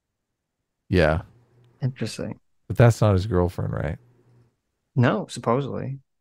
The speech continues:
Speaker 1: Maybe,
Speaker 2: They haven't said
Speaker 1: though.
Speaker 2: this.
Speaker 1: Oh,
Speaker 2: Uh,
Speaker 1: look. Oh, here it
Speaker 2: I
Speaker 1: is.
Speaker 2: don't know. I'm just saying, man, this seems sus. I think they're ba-, I think they're banging.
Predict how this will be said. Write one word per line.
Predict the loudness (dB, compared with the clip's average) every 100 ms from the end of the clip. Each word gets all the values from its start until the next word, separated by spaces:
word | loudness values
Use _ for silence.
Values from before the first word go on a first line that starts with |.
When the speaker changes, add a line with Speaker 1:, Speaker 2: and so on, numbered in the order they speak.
| _ _
Speaker 1:
Maybe, | -4 -2
Speaker 2:
They | -2
haven't | -4 -4
said | -4
Speaker 1:
though. |
Speaker 2:
this. | -4 -8 _ _ _ _ _ _ _ _ _ _ _ _ _ _ _ _ _ _ _ _ _ _ _ _ _ _ _ _ _ 0 4
Speaker 1:
Oh, | 4 4
Speaker 2:
Uh, |
Speaker 1:
look. | 4 4 0 -10 _
Oh, | 0 2 4
here | 4 6
it | 8
Speaker 2:
I |
Speaker 1:
is. | 8
Speaker 2:
don't | 6
know. | 4
I'm | 4 2
just | 0 -2
saying, | 0 2
man, | 2 2
this | 0 0
seems | -2 -2 -4
sus. | -4 0 0 -2
I | -8 -4
think | -4 -2
they're | -4
ba-, | -4 -6 -6
I | -4
think | -4 -4
they're | -6
banging. | -4 -4 -6 -8